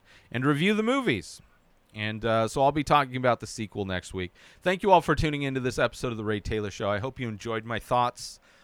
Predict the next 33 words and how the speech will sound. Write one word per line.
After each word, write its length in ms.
on 240
Avatar 920
from 220
two 240
thousand 460
and 120
nine. 460
Don't 160
forget 220
to 100
tune 220
in 100
every 200
Monday, 360
Wednesday, 560
and 100
Friday 420
for 160
new 500
movie 360
and 100
T 160
V 120
show 200
reviews. 380
And 100
join 200
the 60
conversation 640
by 140
leaving 300
a 60
comment 520